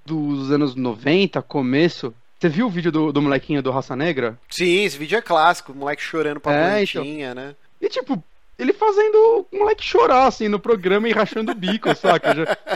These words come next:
Speaker 1: ele sempre foi assim. Acho que a, a galera tá, sei lá, assiste a T V que hoje em dia não assiste mais muito ele.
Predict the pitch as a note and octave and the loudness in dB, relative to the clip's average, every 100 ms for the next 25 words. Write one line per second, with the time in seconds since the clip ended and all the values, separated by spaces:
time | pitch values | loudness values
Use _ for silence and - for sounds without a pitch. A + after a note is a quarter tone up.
0 | A#3+ D4+ D#4 C#4 C#4 C#4+ A3 - F#3+ F3 | 2 4 2 2 0 0 0 -2 2 2
1 | D#3+ F3 D#3 D3+ F#3 A3 G#3+ - A3 E3 | 2 0 0 0 0 0 -2 -4 -12 -4
2 | F#3+ A3 A3+ B3 - - B3+ A#3+ - A#3 | 0 2 2 0 -4 -2 0 0 -6 -20
3 | F3 - C4+ A3 G#3 - G#3+ G#3+ G#3+ F#3+ | -18 -4 0 2 2 0 -4 -2 0 0
4 | F#3 G#3 - G3 F#3+ F#3 F#3+ E3+ F3 E3 | -2 -4 -2 -2 0 -2 -2 -4 -6 -4
5 | D3+ C#3 C#3 D#3 G#3+ D3+ | -4 -4 -2 2 2 2